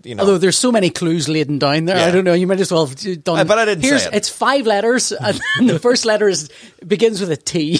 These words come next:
Speaker 1: Yeah, but I didn't say it, so technically I'm fine.
Speaker 2: Yeah, yeah.
Speaker 1: Um, and, uh, you know, just things like that, the, the, like Ron said, the, the Northern Ireland Screen remit is to build investment rather than making money from the feature films and themselves.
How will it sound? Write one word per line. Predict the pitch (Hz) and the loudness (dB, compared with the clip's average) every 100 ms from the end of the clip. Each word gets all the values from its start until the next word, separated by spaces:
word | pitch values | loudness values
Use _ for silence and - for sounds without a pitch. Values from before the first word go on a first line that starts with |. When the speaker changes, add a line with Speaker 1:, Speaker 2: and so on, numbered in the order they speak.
| - | -2
Speaker 1:
Yeah, | 110 - - 127 | -4 -4 -4 0
but | 160 | 2
I | |
didn't | 143 107 | 2 0
say | - 87 | -4 -4
it, | - | -6
so | - | -6
technically | - 117 101 85 78 | -4 -4 -6 -10 -12
I'm | - | -10
fine. | - - 165 | -12 -8 -2
Speaker 2:
Yeah, | 143 135 - 107 92 | 0 0 -4 -14 -8
yeah. | - 107 107 104 | -2 0 2 0
Speaker 1:
Um, | 101 101 _ _ - | -2 -6 _ _ -8
and, | 101 110 107 101 - - | -2 -2 -2 -4 -4 -2
uh, | 98 | -4
you | 117 147 | 0 2
know, | 127 | 2
just | 123 160 - | 2 0 0
things | 156 147 | 0 0
like | 135 | 2
that, | 127 117 | 2 2
the, | 120 | 0
the, | 107 117 107 95 | 0 -6 -8 -4
like | 113 117 | -2 0
Ron | 117 107 | 0 0
said, | 98 98 | -2 0
the, | 104 85 - 50 _ _ _ _ - | 0 -2 -6 -18 _ _ _ _ -6
the | 104 | -2
Northern | 113 117 120 | 0 2 2
Ireland | 104 | 0
Screen | - 110 101 | -2 -2 -2
remit | 95 95 98 - | -4 -2 -2 -2
is | 101 90 87 - | -2 -2 -4 -4
to | - 101 95 90 | -2 0 -2 -4
build | 104 95 95 | -2 -2 -2
investment | 85 87 80 90 - 101 98 | -4 -6 -4 -2 -2 -4 -2
rather | 101 92 101 | -2 0 0
than | 95 92 92 | -2 -4 -4
making | 95 95 92 | -6 -6 -4
money | 90 90 92 | -2 -2 -4
from | 92 | -6
the | 90 | -8
feature | - 98 - | -10 -10 -8
films | 98 92 90 87 | -4 -2 -4 -6
and | 90 | -6
themselves. | - - 98 95 92 101 107 | -8 -6 -6 -2 0 0 -2